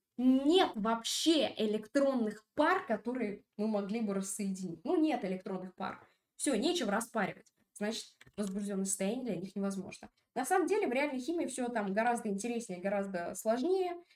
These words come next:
вот, потому что электрон может, э, и не только в пустую прям орбиталь,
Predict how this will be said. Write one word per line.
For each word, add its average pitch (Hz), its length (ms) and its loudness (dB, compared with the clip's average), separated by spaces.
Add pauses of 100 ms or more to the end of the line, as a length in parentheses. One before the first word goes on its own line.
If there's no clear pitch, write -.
(160)
вот, 226 220 -2
потому 220 240 0
что 220 180 -2
электрон 226 440 -2
может, 190 380 -4
э, 196 340 -10 (200)
и 196 80 -6
не 185 160 -6
только 453 440 4
в 427 120 -12
пустую 381 800 4
прям 302 340 0
орбиталь, 240 720 -2